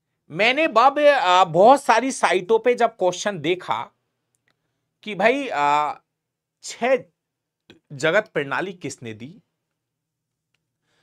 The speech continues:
तो रियलिटी यह है कि अभी भी अलग-अलग साइटों पे अलग-अलग नाम दिखा रखा है।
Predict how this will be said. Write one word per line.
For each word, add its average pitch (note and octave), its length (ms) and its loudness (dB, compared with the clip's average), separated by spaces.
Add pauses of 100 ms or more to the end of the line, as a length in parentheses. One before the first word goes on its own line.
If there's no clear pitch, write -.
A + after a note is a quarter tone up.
(320)
तो G3+ 100 4
रियलिटी G#3 640 0
यह F#3 160 -2
है G3+ 100 -2
कि G#3 320 -14
अभी F3+ 280 2
भी A3+ 300 -8 (100)
अलग-अलग B3+ 440 2
साइटों F3+ 460 -4
पे F#3 140 -4
अलग-अलग F3 520 -2
नाम C3 320 -10
दिखा - 280 -16
रखा G#2+ 260 -20
है। - 200 -20